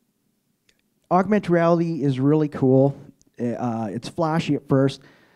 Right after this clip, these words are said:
but unless you wrap it into a story, and I mean, uh, with locations,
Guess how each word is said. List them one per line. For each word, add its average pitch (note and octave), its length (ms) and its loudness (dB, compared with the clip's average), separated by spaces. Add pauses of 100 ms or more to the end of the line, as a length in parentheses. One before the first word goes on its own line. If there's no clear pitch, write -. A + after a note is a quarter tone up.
(240)
but D3 120 2
unless E3 340 0
you F3+ 140 6
wrap C3 460 -2
it A2+ 200 -4
into C#3 300 0
a C3 60 4
story, A#2+ 680 0 (180)
and C3+ 160 -2
I C3 100 -2
mean, C#3 340 2
uh, B2+ 180 0
with D#3 340 0
locations, C#3 480 0